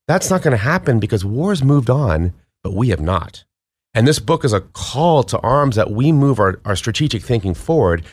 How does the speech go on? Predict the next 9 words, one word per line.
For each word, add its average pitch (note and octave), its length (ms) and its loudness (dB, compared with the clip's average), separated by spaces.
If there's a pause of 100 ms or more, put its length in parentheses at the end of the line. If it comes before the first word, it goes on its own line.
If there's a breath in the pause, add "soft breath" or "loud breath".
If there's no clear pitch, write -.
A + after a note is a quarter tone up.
(280 loud breath)
This D3 140 2
is F#3 100 0
not D#3+ 200 4
a A2 40 2
vets G#2 340 0
thing. - 380 -12 (480)
This C#3 160 2
is, B2+ 140 2
like, A#2+ 200 2